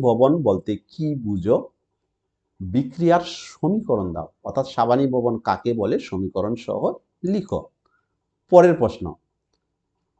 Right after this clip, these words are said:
হাইড্রোজেনেশন বা হাইড্রোজেন সংযোজন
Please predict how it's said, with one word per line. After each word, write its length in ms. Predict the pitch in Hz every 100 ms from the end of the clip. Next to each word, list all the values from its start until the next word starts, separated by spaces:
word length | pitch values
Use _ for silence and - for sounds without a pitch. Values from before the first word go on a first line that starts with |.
| _ -
হাইড্রোজেনেশন 1400 | - - 143 143 135 131 190 180 135 123 131 - 123 113 185 107
বা 140 | 107 110 - _ _
হাইড্রোজেন 920 | 117 113 107 98 - 135 143 143 175 196
সংযোজন 840 | - 110 107 104 104 98 113